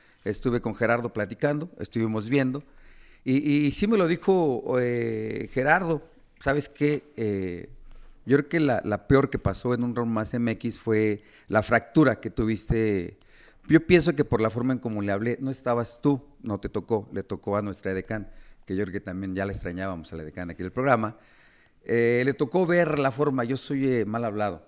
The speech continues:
mal hablado cuando realmente exploto, y, y ahí fue donde se generó. Igualmente, eh, no se platicó para resarcir ese problema, sino que se acrecentó.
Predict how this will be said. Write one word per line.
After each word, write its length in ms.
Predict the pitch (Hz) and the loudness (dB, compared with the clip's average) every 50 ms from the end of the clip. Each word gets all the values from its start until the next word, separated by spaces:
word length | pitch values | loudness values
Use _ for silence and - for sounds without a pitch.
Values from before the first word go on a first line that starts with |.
| _ _ | _ _
mal 200 | - - 104 110 | -10 -6 -4 -2
hablado 360 | 110 101 98 95 95 98 95 - | -2 0 2 2 0 0 -2 -4
cuando 400 | 90 90 87 87 87 78 78 73 | -6 -6 -4 -6 -6 -6 -8 -8
realmente 1080 | - 92 95 98 101 101 95 98 95 95 87 85 - 107 101 95 90 80 - - - - | -4 -4 -2 -2 -2 -4 -4 -4 -6 -6 -8 -8 -6 -4 -2 -2 -2 -4 -6 -10 -10 -8
exploto, 640 | - - - - 104 101 98 - - - 120 - - _ _ - - - - - - - _ | -8 -8 -6 -4 -4 -4 -4 -4 -6 -8 -10 -10 -12 _ _ -20 -20 -20 -20 -20 -20 -16 _
y, 240 | - 117 110 - 120 | -6 -4 -4 -2 -2
y 180 | 117 113 120 123 | 0 2 4 6
ahí 180 | 123 143 151 | 6 6 4
fue 160 | - - 151 | 6 6 6
donde 180 | 151 151 143 139 | 6 6 6 2
se 100 | - 131 | 0 0
generó. 380 | - 135 123 127 135 143 143 - - | 0 2 2 4 4 4 4 2 0
Igualmente, 800 | 123 110 113 127 131 127 135 143 139 135 127 - - 139 143 143 - - - - - - - _ _ _ _ - - | -2 2 4 4 4 4 4 4 2 2 2 4 4 4 4 2 -2 -12 -20 -20 -20 -20 -20 _ _ _ _ -8 0
eh, 400 | - 113 113 113 113 113 113 113 | 2 4 6 6 8 6 6 6
no 180 | 120 131 151 156 | 6 6 6 8
se 200 | - 156 147 - | 8 8 8 8
platicó 580 | - 123 110 - - - - - 143 135 - | 8 6 6 4 2 0 4 4 4 6 6
para 140 | - 113 98 | 4 4 4
resarcir 420 | 101 92 - 101 98 - 135 120 | 4 0 2 2 2 4 2 0
ese 160 | 120 - - 127 | 0 -2 -2 -4
problema, 560 | - - 131 127 131 131 123 120 120 120 117 | -2 -2 0 2 4 4 4 2 0 0 -2
sino 220 | - 117 104 101 | -4 -6 -6 -6
que 100 | 87 110 | -6 -6
se 80 | - 101 | -8 -6
acrecentó. 540 | 90 - 101 101 - 110 110 107 - - | -6 -6 -6 -6 -6 -6 -8 -8 -10 -12